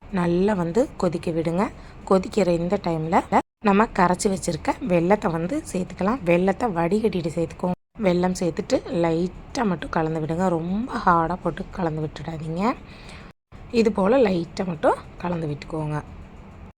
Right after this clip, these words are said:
வெல்லம் சேர்த்து ஒரு கொதி வந்ததும் நம்ம கரைச்சு வச்சிருக்க அரிசி மாவை சேர்த்துக்கோங்க. அரிசி மாவு சேர்த்துட்டு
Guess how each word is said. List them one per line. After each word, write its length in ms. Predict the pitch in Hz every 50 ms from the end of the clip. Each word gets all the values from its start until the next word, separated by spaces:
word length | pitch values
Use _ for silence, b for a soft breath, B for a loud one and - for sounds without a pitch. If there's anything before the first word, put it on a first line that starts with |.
| _ _ -
வெல்லம் 280 | 196 214 233 262 254 -
சேர்த்து 220 | 208 180 160 - 190 190 180
ஒரு 120 | 170 190 190 - -
கொதி 200 | 180 165 185 - 170
வந்ததும் 460 | 156 147 147 156 156 156 165 185 - - 190
நம்ம 140 | 175 180 180 - -
கரைச்சு 280 | 170 175 196 - - 208
வச்சிருக்க 360 | 180 143 - 156 147 - - - 285 - 202
அரிசி 240 | 175 180 180 - 262 214 185
மாவை 180 | 175 160 185 208 -
சேர்த்துக்கோங்க. 520 | 180 165 160 - - - 170 156 165 180 226 320 - - 220 - - _ _ - 220 208
அரிசி 220 | 220 220 - 277 247
மாவு 160 | 208 190 185 180 -
சேர்த்துட்டு 340 | 180 175 - 170 151 -